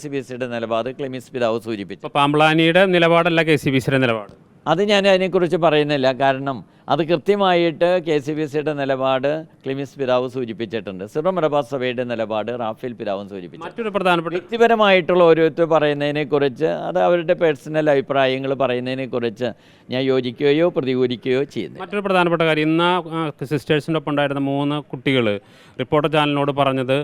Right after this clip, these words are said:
Speaker 2: വളരെ വ്യക്തമായി പറഞ്ഞു, അന്ന് റെയിൽവേ സ്റ്റേഷനിൽ നേരിടേണ്ടി വന്ന ദുരവസ്ഥകളെക്കുറിച്ച്, മർദ്ദനത്തെക്കുറിച്ചൊക്കെ പറഞ്ഞു.
Speaker 1: തീർച്ചയായിട്ടും ആ കുട്ടികളെ നിർബന്ധിച്ച് ഇവർക്കെതിരെ കുറ്റങ്ങൾ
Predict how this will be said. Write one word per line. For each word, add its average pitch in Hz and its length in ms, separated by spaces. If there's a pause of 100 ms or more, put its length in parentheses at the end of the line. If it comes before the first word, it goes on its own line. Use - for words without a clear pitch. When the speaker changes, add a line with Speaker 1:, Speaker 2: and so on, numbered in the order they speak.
(280)
Speaker 2:
വളരെ 139 220
വ്യക്തമായി 147 400
പറഞ്ഞു, 135 220
അന്ന് 139 160
റെയിൽവേ 135 240
സ്റ്റേഷനിൽ 139 380
നേരിടേണ്ടി 131 340
വന്ന 131 240
ദുരവസ്ഥകളെക്കുറിച്ച്, 123 880
മർദ്ദനത്തെക്കുറിച്ചൊക്കെ 120 800
പറഞ്ഞു. 95 200 (880)
Speaker 1:
തീർച്ചയായിട്ടും 160 840
ആ - 20 (100)
കുട്ടികളെ 143 440 (560)
നിർബന്ധിച്ച് 170 840 (960)
ഇവർക്കെതിരെ 160 680
കുറ്റങ്ങൾ 147 420